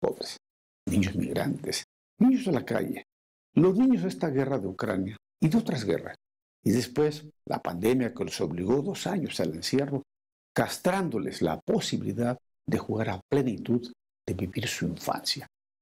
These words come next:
Y a todo esto en México hay que añadir un par de temas más. En el dos mil diecinueve se cerraron las estancias infantiles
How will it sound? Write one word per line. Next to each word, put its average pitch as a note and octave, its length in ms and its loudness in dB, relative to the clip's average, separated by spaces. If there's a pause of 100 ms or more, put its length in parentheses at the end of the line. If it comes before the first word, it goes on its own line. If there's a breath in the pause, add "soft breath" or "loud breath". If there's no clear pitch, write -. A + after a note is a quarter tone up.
(420)
Y - 80 4
a - 80 2
todo F#3+ 320 6
esto D#3+ 220 -2
en C#3+ 80 0
México C#3+ 400 0
hay C3 100 0
que C3 100 -4
añadir G#2+ 540 0
un B2+ 180 0
par A2 240 -4
de G2 80 -6
temas - 440 0
más. - 320 -6 (520)
En F#2+ 140 4
el F2 80 0
dos F2+ 180 -2
mil A#3+ 240 6
diecinueve A#2 480 -2
se G#2+ 100 -2
cerraron G2+ 340 0
las - 140 -4
estancias - 460 -2
infantiles G#2+ 640 -2